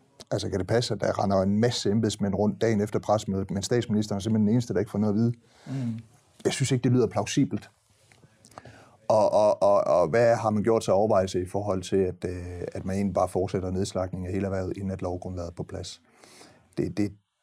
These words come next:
Speaker 1: det er uklart, men vi ved jo, at, at man bare fortsat ufortrødent.
Speaker 2: Nu er vi jo meget kort inde i, øh, eller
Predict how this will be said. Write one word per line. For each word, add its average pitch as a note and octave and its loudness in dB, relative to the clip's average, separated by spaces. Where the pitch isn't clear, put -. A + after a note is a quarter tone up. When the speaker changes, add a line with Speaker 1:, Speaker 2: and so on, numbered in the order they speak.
Speaker 1:
det A2+ 2
er F#2 0
uklart, G#2 0
men G2 0
vi F2+ -4
ved A2 2
jo, F#2 -4
at, E2+ -14
at F#2+ -10
man F2 -6
bare F2+ 0
fortsat F#2+ -4
ufortrødent. F2+ -6
Speaker 2:
Nu C#3+ -2
er D3 0
vi D3 0
jo D3 -2
meget C#3+ 2
kort E3 2
inde D3 2
i, B2+ 2
øh, A2+ 2
eller A2 -6